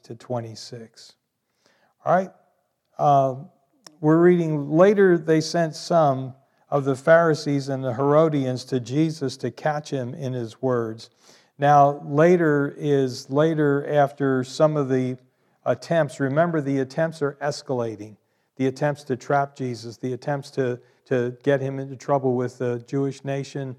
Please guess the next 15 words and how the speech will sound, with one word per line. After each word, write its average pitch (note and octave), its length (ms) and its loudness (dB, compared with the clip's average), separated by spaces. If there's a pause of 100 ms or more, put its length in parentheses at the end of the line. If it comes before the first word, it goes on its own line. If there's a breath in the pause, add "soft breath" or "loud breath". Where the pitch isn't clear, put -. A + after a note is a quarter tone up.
(280 soft breath)
or D#3 180 0
with C3+ 300 -2
the C3+ 180 -4
Romans, B2+ 680 -4 (340)
uh, D3+ 300 -8
are C#3+ 260 -2
escalating. B2 800 -4 (1080)
And C#3+ 160 -2
so D3+ 180 -4
sometime F#3+ 560 2
later, C#3 480 0 (500 soft breath)
uh, C3 420 0 (380)
this C#3+ 340 4
incident C3+ 600 -4
occurs. B2 720 -4